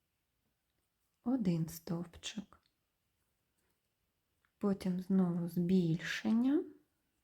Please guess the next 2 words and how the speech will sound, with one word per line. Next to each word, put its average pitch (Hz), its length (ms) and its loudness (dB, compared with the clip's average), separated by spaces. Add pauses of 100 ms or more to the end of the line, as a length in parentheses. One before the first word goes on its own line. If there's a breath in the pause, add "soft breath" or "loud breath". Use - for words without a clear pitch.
(2750)
Один 165 480 4
стовпчик. - 1000 -8